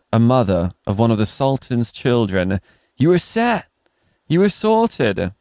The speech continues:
You would have a more wealthier and luxurious life. But if, well, if you were the mother of the crown prince, if you were the mother of the firstborn child of the Sultan,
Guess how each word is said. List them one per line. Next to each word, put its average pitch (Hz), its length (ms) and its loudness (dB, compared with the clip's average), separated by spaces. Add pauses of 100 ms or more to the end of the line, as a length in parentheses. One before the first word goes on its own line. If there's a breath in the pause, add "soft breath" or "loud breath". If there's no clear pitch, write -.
(460 soft breath)
You 143 100 2
would 147 60 2
have 156 140 2
a 147 80 2
more 143 420 2
wealthier 107 1000 2
and 107 220 2
luxurious 117 920 0
life. 104 460 -2 (280 soft breath)
But - 640 -4 (400)
if, - 160 -20 (640)
well, 80 420 -8 (300 soft breath)
if - 140 -6
you 135 100 6
were 160 80 4
the 143 80 2
mother 135 320 2
of 101 100 0
the 104 80 -2
crown 120 560 2
prince, - 680 -4 (240 soft breath)
if 90 120 -4
you 175 340 4
were 143 180 4
the 113 120 4
mother 110 420 2
of 87 140 -2
the 92 100 -2
firstborn 107 1400 -2
child 95 540 -2
of 87 80 -8
the 98 80 -10
Sultan, 95 680 -4